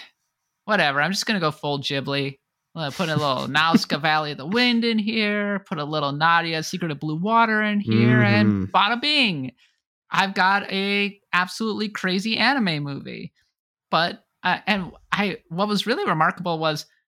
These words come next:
Speaker 1: how much I did not remember <laughs> from movie three. I think I must have fallen asleep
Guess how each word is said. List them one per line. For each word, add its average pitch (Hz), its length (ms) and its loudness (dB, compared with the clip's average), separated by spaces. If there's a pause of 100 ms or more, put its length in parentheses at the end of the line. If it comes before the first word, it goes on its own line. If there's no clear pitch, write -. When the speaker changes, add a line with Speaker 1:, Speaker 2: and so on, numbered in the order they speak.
(260)
Speaker 1:
how 262 380 2
much 214 340 0
I - 80 0
did 160 140 -6
not 185 220 2
remember 175 440 2 (220)
<laughs> - 180 -20
from 190 180 2
movie 175 280 2
three. 160 260 -2
I 170 120 2
think 392 200 -4
I 381 60 4
must 202 280 2
have 175 120 -6
fallen 151 300 0
asleep 143 460 -6